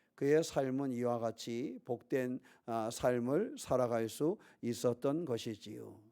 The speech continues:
중요한 건 우리가 믿음 생활하면서 중요한 것은 나를 향하신 하나님의 은혜를 잃어버리지 않고 기억하며 사는 것입니다.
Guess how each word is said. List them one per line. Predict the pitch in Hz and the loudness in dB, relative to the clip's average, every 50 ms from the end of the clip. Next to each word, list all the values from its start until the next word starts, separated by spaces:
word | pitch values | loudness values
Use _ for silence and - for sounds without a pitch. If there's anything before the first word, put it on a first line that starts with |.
| _ _ | _ _
중요한 | - - 139 139 143 139 139 139 | -8 -4 -2 0 0 0 0 2
건 | 147 156 143 139 165 214 269 - - - - _ - | 4 4 4 2 0 -4 -8 -12 -20 -20 -20 _ -4
우리가 | 131 139 143 143 131 160 165 | -2 0 2 4 6 6 6
믿음 | 170 160 135 139 127 147 143 147 | 6 2 -2 0 2 2 2 2
생활하면서 | 127 156 151 156 156 151 151 143 135 131 135 135 131 127 123 117 - 139 135 139 139 135 - 202 - | 2 2 4 6 6 8 6 6 4 2 0 0 -2 -4 -4 -2 0 2 4 4 2 2 -2 -6 -8
중요한 | - 135 131 127 127 127 | -6 -4 -4 -2 -2 -2
것은 | 131 127 127 123 147 147 147 147 - - - - _ _ | -2 -2 -2 -2 -2 -2 -4 -4 -6 -10 -20 -20 _ _
나를 | - 120 113 123 131 147 165 165 165 | -4 0 2 4 6 8 8 8 8
향하신 | 160 151 151 147 143 139 - - 165 165 196 233 - | 6 6 4 2 0 0 0 0 0 0 0 -2 -8
하나님의 | 226 - - 156 143 143 139 131 135 135 143 135 123 | -10 -4 -2 0 2 2 2 0 0 0 0 -2 -2
은혜를 | 120 123 127 127 127 127 127 143 180 240 311 - - _ _ _ _ | -2 -2 -2 -2 0 0 2 2 2 2 0 -4 -10 _ _ _ _
잃어버리지 | - 123 131 131 139 135 127 135 131 127 131 123 117 - | -6 -2 2 4 4 4 6 6 4 4 2 0 -2 -2
않고 | 131 113 113 120 120 110 - - 151 170 208 285 - _ - | -4 -2 -4 -6 -8 -4 2 4 4 4 4 0 -4 _ -20
기억하며 | - - 139 135 131 131 131 - - - 131 123 127 135 151 190 208 | -10 -2 2 4 4 4 4 2 -2 -2 0 0 2 0 0 -2 -4
사는 | 185 - - 175 185 180 170 | -6 -4 -4 -2 -2 0 0
것입니다. | 143 127 117 - 107 104 - - 156 - - - - | -2 -2 -4 -6 -10 -10 -12 -14 -16 -16 -18 -20 -20